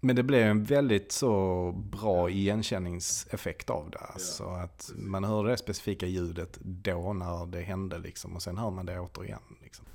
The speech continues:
Speaker 1: Jag vet
Speaker 2: Det är
Speaker 1: inte
Speaker 2: väldigt
Speaker 1: alls vad det
Speaker 2: snyggt
Speaker 1: är.
Speaker 2: också när han, eh, Travolta, Jack och Sally då, de är på det här, eh, motellrummet, så,
Speaker 1: Mm.
Speaker 2: ehm, är det filmat utifrån, så hör man hur hon pratar.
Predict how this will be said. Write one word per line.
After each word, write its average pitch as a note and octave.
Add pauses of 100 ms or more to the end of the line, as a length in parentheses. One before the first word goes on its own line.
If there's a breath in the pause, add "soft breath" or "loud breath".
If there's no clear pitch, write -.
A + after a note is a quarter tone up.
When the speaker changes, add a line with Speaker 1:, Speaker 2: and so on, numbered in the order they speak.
(300 loud breath)
Speaker 1:
Jag F2
vet G2
Speaker 2:
Det -
är G2+
Speaker 1:
inte G#2
Speaker 2:
väldigt C3
Speaker 1:
alls A2
vad C3+
det A#2+
Speaker 2:
snyggt G2
Speaker 1:
är. B2+
Speaker 2:
också A2+
när F#2+
han, F#2+
eh, E2
Travolta, F2
Jack F2+
och E2+
Sally E2+
då, F2+
de F2
är E2+
på -
det G2
här, D#2+
eh, A#1
motellrummet, E2+
så, -
Speaker 1:
Mm. F2 (520 loud breath)
Speaker 2:
ehm, C#2 (720)
är -
det E2+
filmat A2
utifrån, G#2
så F2
hör A#2
man F#2+
hur G#2+
hon G#2+
pratar. -